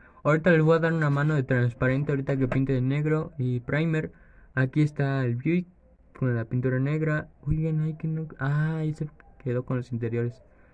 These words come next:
Vamos a quitar los cristales. Ven, aquí están.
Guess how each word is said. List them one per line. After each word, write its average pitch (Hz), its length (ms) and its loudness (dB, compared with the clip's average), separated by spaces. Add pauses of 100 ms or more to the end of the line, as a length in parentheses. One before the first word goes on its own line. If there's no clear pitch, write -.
(380)
Vamos 151 260 2
a 147 80 2
quitar 139 640 2 (520)
los 123 220 -4
cristales. 151 840 -2 (1160)
Ven, 110 260 -6 (140)
aquí 117 180 -2
están. 175 420 2